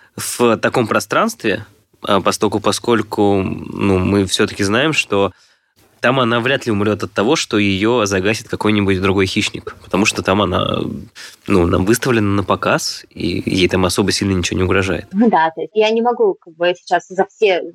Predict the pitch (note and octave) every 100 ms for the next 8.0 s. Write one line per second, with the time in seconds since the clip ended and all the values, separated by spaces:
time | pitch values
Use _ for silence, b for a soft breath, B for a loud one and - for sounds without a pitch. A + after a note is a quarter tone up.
0 | E3 F3+ E3+ - F3+ F3+ F3 - D#3+ D3+
1 | - - F#3+ E3+ C#3 E3+ D#3 D3 - -
2 | E3 D3+ - - - - D#3 D#4 _ E3+
3 | F3 F3+ - D#3+ E3 F3 F3 F#3 F3 F#3
4 | F3+ F#3+ G#3 F3+ - - F#3+ F3+ F3 F3
5 | - D3+ D3 - D#3 C#3+ D3 - D#3+ E3
6 | D#3 G3 A3 G#3 D#3 - - E3+ D#3 b
7 | b b b b _ - A3 G#3+ F#3 D#3